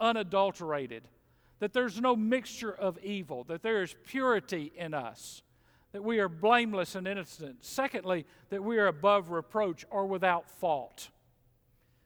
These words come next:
without blemish. There's nothing shameful in us.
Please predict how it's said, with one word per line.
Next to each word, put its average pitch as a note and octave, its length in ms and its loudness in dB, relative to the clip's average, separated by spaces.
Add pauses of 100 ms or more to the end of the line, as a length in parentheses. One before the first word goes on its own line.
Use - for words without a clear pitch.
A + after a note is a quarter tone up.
(440)
without F#3+ 520 0
blemish. F#3 640 -4
There's F3+ 240 -6
nothing A3+ 480 0 (300)
shameful F3 800 -6 (480)
in D3 180 -8
us. G#2 420 -14